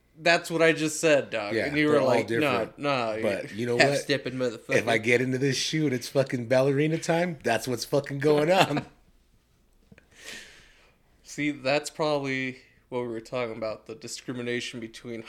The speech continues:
Speaker 1: <laughs> hobbits and dwarfs.
Speaker 2: <laughs> That's
Speaker 1: Whatever,
Speaker 2: fucked
Speaker 1: half
Speaker 2: up,
Speaker 1: plate
Speaker 2: huh?
Speaker 1: motherfucker. At least my foot's not a three.
Speaker 2: At least my foot's not a three.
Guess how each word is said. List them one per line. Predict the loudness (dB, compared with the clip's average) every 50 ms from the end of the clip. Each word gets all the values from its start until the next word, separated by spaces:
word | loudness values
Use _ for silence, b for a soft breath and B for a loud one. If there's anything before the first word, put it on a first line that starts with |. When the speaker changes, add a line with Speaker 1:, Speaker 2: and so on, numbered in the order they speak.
| -12 -12 -12 -12
Speaker 1:
<laughs> | -14 -16 -6 2 4
hobbits | 6 6 6 10 10 10 12 12
and | 10 10 10
dwarfs. | 10 10 10 12 12 12 12 12 12 10 8
Speaker 2:
<laughs> | 0 -4 -6 -6 -14 -14 -14 -16 -20 -20 -20 -20 -20 -18 -18 -16 -16 -16 -16 -16 -18 B B B B B B B B B B B B B B B B B B B B B
That's | -8 -6 -4 -2 -2 -2
Speaker 1:
Whatever, | -2 -4
Speaker 2:
fucked | -6 -4
Speaker 1:
half | -4 -6 -6
Speaker 2:
up, | -6 -8
Speaker 1:
plate | -6 -6 -6 -6 -6 -8
Speaker 2:
huh? | -10 -10
Speaker 1:
motherfucker. | -10 -12 -14 -8 -8 -8 -8 -8 -14 -14
At | -14 _ _ -20 -20 -20 -20 -18 -18 -18 -18 -18 -20 -20 -20 -20 _ _ -16
least | -14 -10 -8
my | -8 -8
foot's | -8 -6 -8 -8 -6 -6
not | -6 -6 -6
a | -8
three. | -8 -8 -8 -6 -6 -6 -6 -8 -10 -12 b b b b b b b b b
Speaker 2:
At | b -20
least | -18 -14 -14
my | -14
foot's | -16 -16 -20 -20 -20 -18 -16
not | -16 -16 -16
a | -18 -18 -18
three. | -14 -12 -10 -10 -10 -12